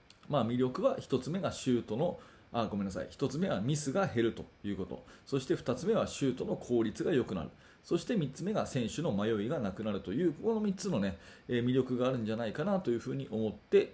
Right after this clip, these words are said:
います。えー、まあ、ちょっとね、えー、余談をしますと、この考え方が広まったのは、私が主に二千五年あたりのフェニックスサンズですね。えー、当時のヘッドコーチだった方は、えー、マイク・ダン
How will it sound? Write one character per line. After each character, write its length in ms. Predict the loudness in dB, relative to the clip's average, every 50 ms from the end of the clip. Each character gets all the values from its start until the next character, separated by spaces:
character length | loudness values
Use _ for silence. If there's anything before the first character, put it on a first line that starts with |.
| -8
い 80 | -6 -4
ま 100 | -2 -2
す。 160 | -2 -4 -6 -10 -12 -18 -20 -20 -20 -20 -20 -20 -20 -20 -16 -2 4
え 280 | 8 8 10 10 8 8
ー、 0 |
ま 320 | 6 4 2 2 0 -2 -6
あ、 60 | -6 -4
ち 80 | -4
ょ 20 | 0
っ 60 | 0
と 100 | 2 2
ね、 240 | 2 0 -2 -2 -2
え 120 | 0 2
ー、 20 | 2
余 120 | 2 2
談 320 | 2 0 0 0 -2 -2 -2
を 60 | -2
し 180 | -2 -4 -4
ま 140 | -4 -4 -4
す 180 | -4 -6 -8 -4
と、 260 | 2 6 6 6 6
こ 160 | 4 0 0 0
の 100 | 0 2
考 240 | 2 2 0 0 -2
え 80 | -2
方 200 | -2 -2 -2 0
が 100 | 0 0
広 300 | 0 0 2 2 2 4
ま 80 | 2 0
っ 80 | -4 -4 -4
た 100 | -4 -2
の 160 | 0 2 4
は、 240 | 4 6 6 4 4 2
私 300 | 0 -2 -2 -4 -2 0
が 100 | 0 0
主 180 | 0 0 0 0
に 100 | 0 -2
二 180 | -2 -4 -6
千 440 | -4 -2 -2 -2 0 0 -2 -4 -2
五 220 | 2 2 4 4 4
年 260 | 0 -2 -4 -6 -6 -6
あ 100 | -6 -4
た 120 | -2 -2
り 120 | -2 0 0
の 300 | 2 2 2 2 0 -4 -14 -20 -20 -20 -4
フ 100 | -2 0
ェ 40 | 0
ニ 120 | 0 -2
ッ 40 | -6 -8 -8
ク 60 | -4
ス 120 | -4 -2
サ 160 | -2 0 0 0
ン 80 | 0
ズ 80 | -2 -2
で 60 | -4
す 100 | -6 -4
ね。 220 | -4 -4 -4 -4 -6 -12 -20 -20 -20 -8 0
え 140 | 4 4 4
ー、 40 | 6
当 180 | 6 6 6
時 100 | 6 6
の 80 | 2 0
ヘ 100 | 0 -2
ッ 60 | -2 -2
ド 80 | -4 -2
コ 120 | 0 0
ー 60 | 0
チ 100 | 0 0
だ 100 | -2 -2
っ 60 | -2 -2
た 300 | 0 0 2 2 0 -2 -6 -10 -10
方 260 | -8 -4 -2 2 4
は、 200 | 4 4 2 2 0
え 100 | -2 0
ー、 40 |
マ 140 | 0 0 0
イ 60 | 0
ク・ 120 | -2 -2 0
ダ 140 | 0 0 0
ン 100 | 0